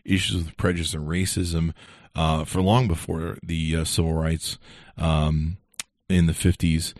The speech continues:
but we still haven't resolved that. What is it, like, seventy years later? We're still, we're still a mess. In fact, if anything, we've kind of realized after the recent election that we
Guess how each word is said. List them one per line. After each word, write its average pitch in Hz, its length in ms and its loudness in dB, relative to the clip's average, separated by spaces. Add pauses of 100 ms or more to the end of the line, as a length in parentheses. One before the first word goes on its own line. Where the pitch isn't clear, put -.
(240)
but 85 300 4 (140)
we 92 120 6
still 98 220 4
haven't 87 140 2
resolved 80 360 0
that. 76 140 0
What 85 120 2
is 80 100 -2
it, - 60 -6
like, 82 200 -6
seventy 85 320 2
years 82 240 4
later? 90 380 4
We're 101 100 -2
still, 82 420 2 (280)
we're 87 100 2
still 80 300 0
a - 40 -4
mess. 85 380 0
In 101 60 -4
fact, 80 260 -4
if 82 80 -6
anything, 85 340 4
we've 80 240 2 (320)
kind 87 160 -2
of 82 80 0
realized 85 460 2
after 85 240 -2
the 80 300 -2 (320)
recent 82 340 0
election 82 360 -2
that 78 200 -6
we 90 540 2